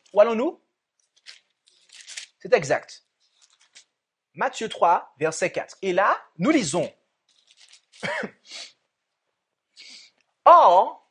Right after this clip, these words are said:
ce Jean avait un vêtement de poil de chameau et une ceinture de cuir autour de ses reins,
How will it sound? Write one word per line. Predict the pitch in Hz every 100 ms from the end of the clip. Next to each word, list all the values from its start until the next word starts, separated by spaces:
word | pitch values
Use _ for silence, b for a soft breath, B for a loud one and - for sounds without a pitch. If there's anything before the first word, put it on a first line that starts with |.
| _ _
ce | - - 214
Jean | 151 190 330 220 269 - _ _ b b -
avait | 214 170 208 220
un | 233
vêtement | 175 294 294 214 190
de | 170
poil | - 302 277
de | 247
chameau | - 220 175 139 143 - B B B
et | 247
une | 311
ceinture | - 381 339 - 214
de | -
cuir | - 226 233
autour | 190 - 254
de | 190
ses | 180 220
reins, | 190 160